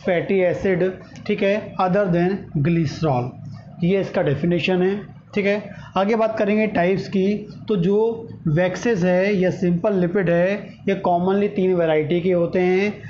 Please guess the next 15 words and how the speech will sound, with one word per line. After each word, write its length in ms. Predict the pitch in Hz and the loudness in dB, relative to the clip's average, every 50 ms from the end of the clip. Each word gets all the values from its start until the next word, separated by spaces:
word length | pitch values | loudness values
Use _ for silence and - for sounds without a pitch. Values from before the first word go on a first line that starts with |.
| - - - | -16 -4 -2
पहला 260 | 190 190 202 208 190 180 | 0 2 2 2 2 4
है 440 | 185 190 196 202 208 208 - - - - - - - - | 4 2 2 2 0 -4 -6 -10 -16 -16 -18 -10 -4 -2
bees 500 | 151 143 143 185 202 214 220 214 196 - - - 160 | 0 2 2 2 2 2 2 0 -2 -6 -6 -4 -2
waxes, 720 | 151 143 170 175 - - - - 202 208 208 - - - - - - - - - | 0 2 2 0 0 -2 -2 -2 0 0 0 -2 -4 -8 -12 -16 -18 -18 -6 -2
पहला 240 | 185 185 196 208 196 | 0 2 2 2 2
है 560 | 185 185 190 196 208 208 208 - - - - - 165 | 2 2 2 2 0 -2 -4 -8 -14 -16 -8 -4 -2
bees, 500 | 139 131 170 196 202 214 226 208 175 - - - - - - - - - - - - - - 202 | 0 0 2 2 2 2 2 0 -2 -6 -10 -16 -18 -20 -20 -20 -20 -20 -18 -16 -16 -6 -2 0
bees 420 | 165 170 196 208 220 220 180 175 156 147 165 | 0 2 2 2 2 0 0 0 0 2 2
wax, 480 | 165 175 170 - - - - - - - - - - - - - - - _ - - | 0 0 -2 -6 -10 -14 -16 -18 -18 -20 -20 -20 -20 -20 -20 -20 -20 -20 _ -6 -4
ठीक 140 | 208 196 214 | -2 0 0
है, 140 | 214 214 214 | 0 0 -2
पहला 380 | 214 214 196 185 185 190 190 180 | -2 0 0 2 2 2 2 4
है 440 | 185 190 196 202 - 208 - - - - - - | 4 4 2 2 0 -4 -8 -12 -16 -6 -2 0
bees 460 | 147 143 175 196 202 214 220 208 - 165 | 0 2 2 2 2 2 0 0 -2 -2
wax, 540 | 143 139 143 165 175 185 180 - - - | 0 2 2 2 2 0 -2 -4 -10 -12